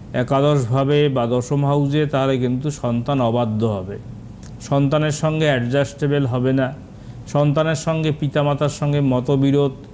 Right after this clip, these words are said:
পিতামাতা যেটা বলবেন সেটা সন্তান শুনবে না, সন্তান যেটা বলবেন সেটা পিতামাতা অ্যাকসেপ্ট করতে পারছেন না। এই সমস্ত নানাবিধ যোগাযোগে, অর্থাৎ গ্রহগত নানাবিধ সমস্যার যোগে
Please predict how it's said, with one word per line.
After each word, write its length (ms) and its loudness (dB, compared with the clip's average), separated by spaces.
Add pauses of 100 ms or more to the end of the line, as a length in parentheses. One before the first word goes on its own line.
(500)
পিতামাতা 480 2
যেটা 260 4
বলবেন 500 2
সেটা 240 -2
সন্তান 420 -2
শুনবে 400 0
না, 160 2
সন্তান 520 0
যেটা 220 2
বলবেন 440 2
সেটা 280 -2
পিতামাতা 680 0
অ্যাকসেপ্ট 440 -2
করতে 280 -2
পারছেন 400 0
না। 280 2 (840)
এই 120 2
সমস্ত 440 0
নানাবিধ 800 2 (1000)
যোগাযোগে, 760 2
অর্থাৎ 320 -2
গ্রহগত 640 2
নানাবিধ 600 2
সমস্যার 760 -2
যোগে 540 0